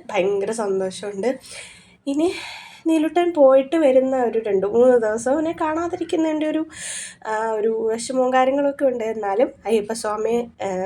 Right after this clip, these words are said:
കണ്ട് സമാധാനത്തെ കണ്ട് തൊഴുത് സന്തോഷമായിട്ട്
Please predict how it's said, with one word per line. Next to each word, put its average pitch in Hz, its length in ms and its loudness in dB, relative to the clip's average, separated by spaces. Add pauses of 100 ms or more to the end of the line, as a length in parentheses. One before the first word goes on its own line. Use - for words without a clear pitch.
(140)
കണ്ട് 190 400 -2 (520)
സമാധാനത്തെ 220 840 -4 (380)
കണ്ട് 202 320 -2 (340)
തൊഴുത് 208 480 -4
സന്തോഷമായിട്ട് 220 920 -2